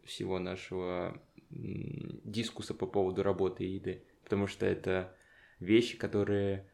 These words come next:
друг на друга очень сильно влияют. В прошлом выпуске мы говорили о том, что еда влияет на твою работоспособность, возможно, лучше, чем ты думаешь.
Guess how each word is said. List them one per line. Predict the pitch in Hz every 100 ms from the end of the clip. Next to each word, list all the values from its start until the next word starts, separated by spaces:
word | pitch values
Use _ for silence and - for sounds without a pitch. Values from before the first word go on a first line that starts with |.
| _ - - - _ _ _ _
друг | 107 110 117 117 113
на | 110
друга | 110 104
очень | 104 101
сильно | - 104 98
влияют. | 98 107 95 92 - - _ _ _
В | -
прошлом | 143 143 117 101
выпуске | 104 - - 92
мы | 90
говорили | 95 98 92 95
о |
том, | 92 107 95
что | - - 92 87
еда | 82 98 98 95 90 - -
влияет | 98 98 92 90
на | 87
твою | 95 95
работоспособность, | 92 - - - - 143 127 110 -
возможно, | 90 - 90 85 90 - _ - - _ - - - - -
лучше, | 110 110 -
чем | - -
ты | -
думаешь. | 95 87 - -